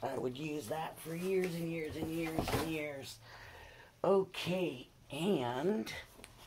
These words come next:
look what else we got. Let me grab some scissors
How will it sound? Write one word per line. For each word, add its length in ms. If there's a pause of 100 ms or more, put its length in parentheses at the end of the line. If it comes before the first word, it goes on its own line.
(400)
look 600
what 120
else 300
we 80
got. 400 (1700)
Let 200
me 120
grab 340
some 240
scissors 560